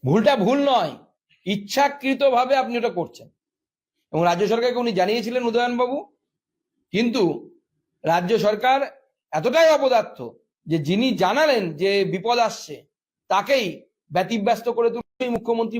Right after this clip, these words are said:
বোঝেন, আপনারাও বোঝেন। ব্ল্যাক লিস্টেড মানে হচ্ছে সেই কোম্পানি আর কোনো একটা নির্দিষ্ট সময় পর্যন্ত সেই রাজ্যে টেন্ডারে পার্টিসিপেট পর্যন্ত করতে পারবে না। এটা হচ্ছে ব্ল্যাক লিস্টিং এর নিয়ম, সরকারি নিয়ম। তো স্বাভাবিকভাবে যখন একটি রাজ্য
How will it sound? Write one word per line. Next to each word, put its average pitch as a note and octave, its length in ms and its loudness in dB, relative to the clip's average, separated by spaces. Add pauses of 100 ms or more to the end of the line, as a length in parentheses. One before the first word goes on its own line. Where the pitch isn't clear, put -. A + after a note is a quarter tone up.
বোঝেন, B3 200 2 (100)
আপনারাও G#3 420 2
বোঝেন। A#2+ 260 -16 (920)
ব্ল্যাক F#3 320 2 (120)
লিস্টেড A#3 380 -2 (100)
মানে G#3+ 160 0
হচ্ছে A#3 240 0
সেই A3+ 200 0
কোম্পানি G#3 400 0
আর A3+ 140 0
কোনো G#3 140 0 (220)
একটা A3 180 -6
নির্দিষ্ট G3 320 -6 (140)
সময় A3 300 0
পর্যন্ত G3 440 -2 (720)
সেই A#3+ 260 2 (100)
রাজ্যে G#3 320 0 (180)
টেন্ডারে A#3 440 2 (200)
পার্টিসিপেট C#4 540 0
পর্যন্ত G3+ 260 -2 (100)
করতে D#3+ 220 -10
পারবে A#2 160 -12
না। C3+ 80 -14
এটা F3 140 -2
হচ্ছে F#3+ 180 -4
ব্ল্যাক E3+ 220 0
লিস্টিং F3 320 -8
এর D#3 120 -2
নিয়ম, A#2 200 -10 (400)
সরকারি F3 400 0
নিয়ম। A2+ 180 -10 (920)
তো - 100 0
স্বাভাবিকভাবে B3 500 4 (120)
যখন A3 240 -2
একটি B3 260 -6
রাজ্য E3 280 -2